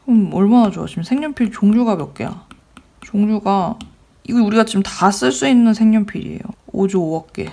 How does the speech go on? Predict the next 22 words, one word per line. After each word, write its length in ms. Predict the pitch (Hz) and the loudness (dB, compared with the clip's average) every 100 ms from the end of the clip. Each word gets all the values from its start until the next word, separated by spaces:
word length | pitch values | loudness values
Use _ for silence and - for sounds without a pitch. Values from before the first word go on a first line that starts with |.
| - _ | -16 _
이런 280 | - 220 220 | -4 0 0
식으로 400 | 226 220 202 202 | 0 -2 -2 -2
그림을 440 | 196 190 180 180 | 0 -2 -2 -4
그리면 520 | 175 175 175 190 262 - _ - | -6 -6 -4 -2 -4 -6 _ -6
이것도 440 | 190 175 175 160 | -4 -4 -6 -10
이제 140 | - - - | -10 -14 -6
색연필로 640 | 254 277 269 262 226 208 - - - | -4 -2 -4 -4 -4 -4 -8 -16 -10
그린 220 | 185 180 | -6 -6
일러스트 460 | 165 202 208 - | -2 -2 -4 -6
느낌이 280 | 196 196 190 | -8 -4 -4
나겠죠? 480 | 160 147 - - - - - | -2 -4 -6 -14 -14 -14 -18
아무튼 880 | - - 196 196 - 202 190 165 - - - | -16 -4 -2 0 2 4 4 0 -8 -14 -6
저의 280 | 196 190 | 0 0
비법을 800 | 190 202 - 247 220 180 196 262 - | 0 -12 2 4 4 2 0 -4 -8
정말 300 | 180 175 143 | -4 0 2
아낌없이 880 | 170 - 233 226 - 170 147 - - | 2 2 2 2 -2 -6 -6 -6 -2
알려드렸고요. 840 | 160 175 185 180 170 - 180 185 - - - - | 2 2 2 0 -2 0 0 -2 -4 -20 -20 -12
이거를 440 | - 202 208 202 196 | -6 2 2 4 2
활용을 440 | 254 262 262 247 | 2 2 4 4
해서 480 | 254 262 202 202 - | 2 2 0 0 -4
여러분들이, 1040 | - 170 180 175 175 165 160 160 156 165 - - | -4 -2 -2 -2 -4 -4 -6 -6 -8 -8 -10 -12
어, 260 | - - - | -10 -10 -10